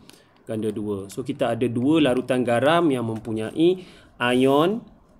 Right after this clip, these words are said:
bagi garam tak larut, satu, and then, uh, anion garam tak larut, dan satu lagi larutan mengandungi cation garam tak larut.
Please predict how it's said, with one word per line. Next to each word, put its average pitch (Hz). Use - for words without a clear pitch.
bagi 117
garam 113
tak 110
larut, 117
satu, 143
and 113
then, 123
uh, 123
anion 139
garam 120
tak 117
larut, 131
dan 127
satu 127
lagi 123
larutan 135
mengandungi 127
cation 143
garam 113
tak 98
larut. 101